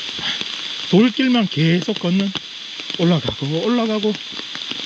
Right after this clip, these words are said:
조망도 없어요, 아주. <laughs> 계속 올라갑니다, 이렇게. 어, 여기서부터는 경사도가 제법 되네요. 어, 너덜 구간에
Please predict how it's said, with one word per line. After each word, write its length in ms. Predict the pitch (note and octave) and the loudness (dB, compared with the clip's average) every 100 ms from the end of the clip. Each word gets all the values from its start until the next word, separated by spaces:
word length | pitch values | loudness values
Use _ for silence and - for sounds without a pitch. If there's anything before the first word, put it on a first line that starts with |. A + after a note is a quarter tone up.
| E3+ - - - - - - | -4 -4 -8 -8 -8 -8 0
조망도 320 | E3 G#3+ C4+ | 4 6 6
없어요, 360 | F3+ - A#3+ D3 | 4 2 2 2
아주. 220 | B2 B2 - - - - - - - - | 0 -4 -4 -4 -4 -6 -10 -6 -6 -6
<laughs> 760 | - - - - - - - - | -8 -6 -8 -6 -10 -8 -6 2
계속 280 | G3+ E4+ | 2 4
올라갑니다, 460 | C4 B3 G#3 G3+ F#3+ - - - - - - | 2 0 0 0 0 -6 -10 -12 -12 -12 0
이렇게. 280 | D3+ D3 C#3 - - - - - - - - - - - - - - - - D#3+ C#3+ - - - - - - - - | 0 2 -2 -4 -12 -12 -10 -10 -10 -8 -6 -6 -8 -8 -8 -8 -8 -8 0 0 0 -6 -8 -6 -4 -4 -4 -2 4
어, 240 | A3 A3+ - - - - - - - - - - | 4 4 0 -8 -10 -10 -8 -8 -8 -6 -2 2
여기서부터는 680 | A#3+ D4+ C#4 B3+ A3+ A3 D3 A2+ - - - - - - - | 4 4 0 2 2 2 0 -4 -10 -12 -10 -10 -10 -8 0
경사도가 400 | F#3 A#3+ A#3+ C4+ | 2 4 2 2
제법 280 | - A#3 A3+ | 2 0 2
되네요. 400 | B3+ A#3+ F#3 B3 - - - - - - - - | 4 4 4 0 -4 -10 -10 -10 -8 -8 -6 2
어, 180 | G#3 A3+ | 4 6
너덜 280 | E3+ G#3+ A3 | 6 4 2
구간에 440 | A3 C4 A3+ A3+ | 0 2 4 2